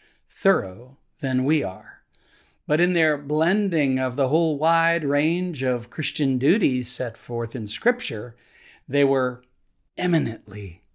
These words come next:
balanced." Again, that's taken from, uh, J I Packer's book, A Quest for Godliness. Uh, so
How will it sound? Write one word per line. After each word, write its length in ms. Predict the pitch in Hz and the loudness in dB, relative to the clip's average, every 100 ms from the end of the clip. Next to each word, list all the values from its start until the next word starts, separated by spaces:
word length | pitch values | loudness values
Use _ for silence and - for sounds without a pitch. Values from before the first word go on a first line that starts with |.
| _ _ _ | _ _ _
balanced." 920 | 123 120 104 98 90 - - - - - _ - _ _ _ _ _ _ _ 120 | -4 -2 -2 -6 -8 -6 -4 -4 -8 -16 _ -20 _ _ _ _ _ _ _ -12
Again, 280 | 92 104 101 | -8 -6 -4
that's 360 | 101 - - - _ _ _ _ _ _ _ | -6 -6 -10 -10 _ _ _ _ _ _ _
taken 280 | - 127 120 | -2 0 -2
from, 320 | - 104 110 | -6 -10 -10
uh, 220 | 110 110 - _ | -12 -16 -20 _
J 240 | 123 123 110 | -2 0 0
I 140 | 113 | -4
Packer's 360 | 113 107 113 - | -8 -12 -14 -12
book, 300 | 113 104 - _ - - - _ _ | -12 -12 -16 _ -20 -20 -20 _ _
A 80 | - | -12
Quest 760 | - - 156 120 - - - - _ | -10 -2 0 0 -2 -2 -6 -12 _
for 260 | - - 127 | -18 -4 -4
Godliness. 1080 | 117 113 104 117 107 107 - - - - - | -2 -4 -6 -10 -12 -10 -6 -4 -6 -12 -16
Uh, 340 | 113 104 98 92 _ _ _ _ _ - - _ _ - | -18 -16 -18 -20 _ _ _ _ _ -20 -20 _ _ -4
so 380 | - 139 139 | 2 2 2